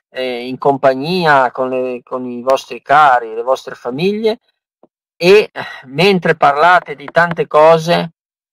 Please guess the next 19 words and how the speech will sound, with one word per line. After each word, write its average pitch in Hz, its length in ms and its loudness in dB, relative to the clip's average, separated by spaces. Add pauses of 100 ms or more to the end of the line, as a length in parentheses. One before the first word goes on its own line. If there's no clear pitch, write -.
(120)
tirate 156 520 2
fuori 147 420 2
Skyway, 123 880 0
perché 120 280 -8
Skyway 147 760 2
farà 139 320 2
la 139 120 2
differenza 139 720 -4
per 156 260 -4
tante, 135 360 -4
tante 117 300 -6
persone. - 680 -8 (880)
Un 139 160 -8
saluto 180 760 4 (360)
a - 140 -2
tutti 170 340 -6
voi, 208 440 6
vostri 156 460 2
cari, 202 520 4